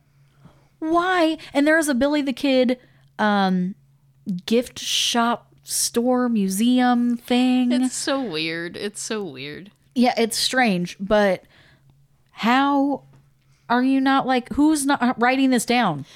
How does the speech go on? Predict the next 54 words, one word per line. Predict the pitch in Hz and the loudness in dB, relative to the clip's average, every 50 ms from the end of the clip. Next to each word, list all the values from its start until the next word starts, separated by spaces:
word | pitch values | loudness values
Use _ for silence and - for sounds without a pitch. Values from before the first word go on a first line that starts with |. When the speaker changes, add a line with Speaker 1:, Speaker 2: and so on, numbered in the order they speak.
| - - - - | -20 -10 -6 -6
Speaker 1:
<laughs> | 220 - - - 226 | -6 -6 -8 -10 -8
Speaker 2:
Right. | 220 233 240 233 208 170 151 143 147 - _ - - - _ _ - | -4 -2 0 0 0 0 -2 -2 -4 -6 _ -20 -20 -20 _ _ -4
I, | 247 285 330 285 - - - _ _ _ _ _ _ | -2 -2 -2 -4 -6 -10 -18 _ _ _ _ _ _
I | 220 247 269 | -4 -2 -2
just | 294 294 - | -2 -2 -2
think | - 247 226 220 - _ _ _ _ _ _ - | -2 -4 -4 -4 -6 _ _ _ _ _ _ -14
having, | - - 208 196 196 202 196 190 185 185 185 185 - _ _ _ - - 214 190 | -8 -4 -4 -4 -4 -4 -6 -6 -6 -8 -10 -12 -14 _ _ _ -20 -16 -14 -4
Billy | - 240 262 285 262 233 | -2 -2 0 0 -2 -2
the | 202 190 | -4 -6
Kid | - - 190 180 | -6 -8 -6 -6
was | 175 165 - | -6 -8 -8
a | 165 | -8
murderer, | 165 165 165 151 151 147 139 135 | -8 -8 -8 -8 -8 -10 -10 -8
right? | 147 143 147 160 156 - - 160 - - - _ _ _ _ _ _ _ _ - _ - - - - - | -8 -6 -6 -6 -8 -10 -14 -20 -20 -20 -20 _ _ _ _ _ _ _ _ -20 _ -20 -20 -20 -20 -12
Right? | 247 294 | -6 -4
Speaker 1:
I | 320 339 277 269 269 269 269 262 262 214 | -2 0 2 2 2 0 0 0 0 0
Speaker 2:
I | 202 214 | 2 0
Speaker 1:
don't | 208 180 170 170 | 0 0 0 -2
Speaker 2:
don't | 143 170 | -4 -4
Speaker 1:
know | 165 165 | -2 -2
Speaker 2:
know. | 160 156 | -2 -2
Speaker 1:
what | 147 156 | -2 -2
Billy | 165 156 156 156 | -4 -4 -4 -4
the | 151 151 | -6 -6
Kid | 151 - 160 156 | -8 -8 -8 -8
did. | 156 160 156 240 226 | -8 -8 -8 -6 -6
Speaker 2:
Well, | 254 262 247 226 302 262 | -4 -2 0 0 0 0
Speaker 1:
<laughs> | - 254 | 0 -2
Speaker 2:
point | - 320 311 311 285 | -2 0 0 -2 -2
it, | 269 254 - - | -2 -4 -2 -2
like, | 233 226 208 220 214 | -2 -2 -2 -4 -4
let's, | 202 208 208 - - - 202 202 - | -4 -4 -4 -6 -10 -12 -12 -8 -8
uh, | 190 196 | -8 -8
he | - - 240 | -6 -4 -4
was | 240 226 214 | -2 0 0
obviously | 214 208 202 202 190 - 196 175 | 0 0 0 -2 -4 -6 -6 -8
tried | - - - 185 175 180 175 | -6 -4 -4 -2 -2 -2 -4
for | - 175 170 | -8 -10 -10
something. | - 165 131 139 165 180 170 160 | -10 -12 -12 -14 -12 -8 -6 -4
I | 160 160 | -4 -4
believe | 156 165 156 160 185 240 247 214 | -6 -8 -8 -8 -6 -6 -6 -8
it | 160 117 | -10 -10
was | 117 131 - - | -10 -12 -12 -12
murder. | 156 117 113 139 131 131 135 143 - _ _ _ _ _ _ _ _ _ | -12 -12 -12 -12 -10 -10 -10 -12 -12 _ _ _ _ _ _ _ _ _
Speaker 1:
Yeah, | - 214 240 254 254 247 | -4 -2 0 2 2 2
Speaker 2:
Um, | - 269 | 0 0
Speaker 1:
I | 277 | -2
could | 262 214 | -2 -4
look | 175 160 - | -6 -8 -8
it | 147 | -8
up | 139 139 - _ | -10 -12 -12 _
th-, | 180 170 - | -18 -18 -16
really | - - 165 156 151 151 | -14 -12 -10 -10 -10 -10
quick. | - - 160 160 | -10 -12 -12 -14